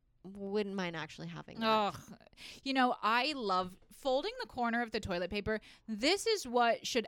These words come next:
Speaker 2: actually be considered, like, an everyday or, like, an attainable luxury, which on TikTok, they're always doing, like, "It's my budget luxury. I wanted to buy this incredible huge couch,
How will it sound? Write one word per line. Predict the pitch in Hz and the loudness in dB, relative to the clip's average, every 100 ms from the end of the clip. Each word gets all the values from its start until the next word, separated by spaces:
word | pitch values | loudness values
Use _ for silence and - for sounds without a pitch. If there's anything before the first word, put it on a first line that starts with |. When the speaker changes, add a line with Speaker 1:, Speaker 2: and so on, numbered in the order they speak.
| - | 0
Speaker 2:
actually | 175 180 - 220 214 220 | 0 -2 -6 -4 -2 -2
be | 185 202 | -2 -6
considered, | 196 214 196 - 175 175 180 | -4 -4 -4 -2 2 2 2
like, | 185 180 | -2 0
an | 190 196 - | -2 -2 -2
everyday | 185 175 175 202 196 180 175 175 180 175 | -4 -4 -2 -2 0 2 2 4 2 2
or, | 185 | 0
like, | 175 175 - | 0 -4 -6
an | 196 | -2
attainable | 185 180 - - 180 180 175 190 196 175 | -2 -4 -8 -12 -10 -6 -4 -2 -2 -2
luxury, | 160 170 - 208 214 226 226 226 - - - | -6 -6 -4 -4 -2 -2 -4 -6 -12 -16 -6
which | 302 - | -4 0
on | 262 320 | 2 2
TikTok, | 269 349 - - | 2 -2 2 2
they're | 294 277 | 6 6
always | 294 320 | 6 6
doing, | 285 262 | 4 4
like, | 254 285 262 - - - | 2 0 -6 -10 -18 -2
"It's | 381 - | -2 2
my | 359 339 | 4 6
budget | 294 294 339 | 6 6 4
luxury. | 302 359 359 330 302 294 330 - - - | 6 6 6 2 2 2 0 -6 -12 6
I | 330 330 | 8 10
wanted | 277 339 381 - | 8 6 6 4
to | 311 | 2
buy | 226 269 285 294 294 | 4 4 6 6 4
this | 277 285 | 0 -2
incredible | 262 - 311 311 294 294 | -2 -2 2 2 4 2
huge | - 302 240 - | 2 -4 -4 -4
couch, | 339 330 311 | 4 6 6